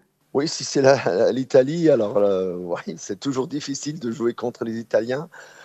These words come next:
Alors, euh, oui, alors, euh, comme j'ai dit tout à l'heure, tout est possible.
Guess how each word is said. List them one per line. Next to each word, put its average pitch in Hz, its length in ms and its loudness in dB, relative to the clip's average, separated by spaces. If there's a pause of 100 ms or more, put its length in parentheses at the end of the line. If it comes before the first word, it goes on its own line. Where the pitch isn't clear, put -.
(140)
Alors, 98 420 2
euh, 95 500 -4
oui, 185 320 -4
alors, 95 300 -2
euh, 90 240 -4
comme 156 220 0
j'ai 151 160 2
dit 185 140 -2
tout 175 180 -12
à 196 80 8
l'heure, 180 260 2
tout - 240 -12
est 165 60 2
possible. 160 500 -6